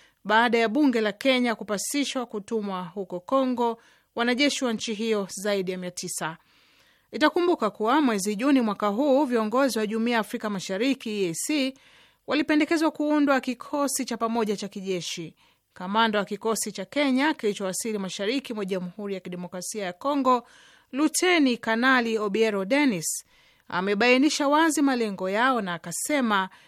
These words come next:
"Tuna majukumu ya kutimiza ambayo yamegawanyika katika sehemu nne. Jukumu la kwanza ni kushirikiana pamoja na wenzetu katika jeshi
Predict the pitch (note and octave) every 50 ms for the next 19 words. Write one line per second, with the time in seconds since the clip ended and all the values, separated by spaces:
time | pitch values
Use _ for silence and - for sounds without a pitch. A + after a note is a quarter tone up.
0 | _ _ _ _ _ _ - - C4 C#4+ D4 D#4 D#4 C#4+ E4 D#4+ - - E4+ F4
1 | D#4+ C#4 A#3+ A3 A3 A#3+ C#4+ E4 D#4+ - _ _ _ _ _ _ _ F#3+ G3 G3+
2 | G#3 G#3+ G#3+ A3+ A#3 A#3+ A3+ - - - B3 A#3+ A#3+ - - C4 A#3+ A#3+ A3+ G#3
3 | F#3+ E3 E3 E3+ D#3+ D#3+ - - _ - - _ _ _ - F#3+ G3+ G3 A3+ A#3+
4 | A#3+ A#3 A#3 A#3 A#3 A3+ B3 A#3+ B3 B3+ C4 C#4+ C#4+ C4 - - C4 B3+ B3 A3+
5 | - - - - A#3 A#3 - - A#3 - A3 F#3+ - - G3+ F#3+ G3+ G3 F#3+ F#3+
6 | F#3 F3 E3 D#3 D#3 D3+ - _ _ _ _ _ _ _ _ - D#3+ F#3+ G#3 A3
7 | G#3+ - B3 A3+ A3 - - A#3+ A3+ B3 B3 B3 B3 - D#4 D#4 D4+ D#4 D#4 C#4+
8 | - D#4 D#4+ E4 D#4 C#4+ - A3+ - - A#3 A#3 A3 - A#3+ G#3+ G#3 G3 F#3 -
9 | F#3+ G3 A3 B3 C4+ C4 A#3+ C4 A#3 G#3 F#3+ F#3 F3+ E3+ - A#3 B3 B3+ B3+ -
10 | - B3+ A#3 G#3+ G3+ G3+ - G3 G3 G3+ B3+ C4 B3+ B3 - - C4 B3+ -